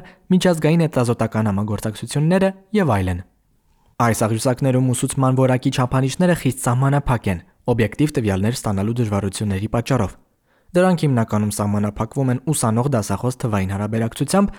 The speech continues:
ակադեմիական հեղինակության հարցումներով։ Օրենքով որդեգրված նոր կարգավորումները, այդ թվում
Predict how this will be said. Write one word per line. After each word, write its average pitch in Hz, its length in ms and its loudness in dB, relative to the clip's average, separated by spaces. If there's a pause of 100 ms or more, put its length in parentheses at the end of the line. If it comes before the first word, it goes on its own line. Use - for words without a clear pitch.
(260)
ակադեմիական 143 720 2
հեղինակության 113 640 0
հարցումներով։ 120 560 -4 (640)
Օրենքով 190 480 4
որդեգրված 120 640 2 (160)
նոր 104 220 0
կարգավորումները, 101 720 2 (320)
այդ 127 160 2
թվում 123 320 -2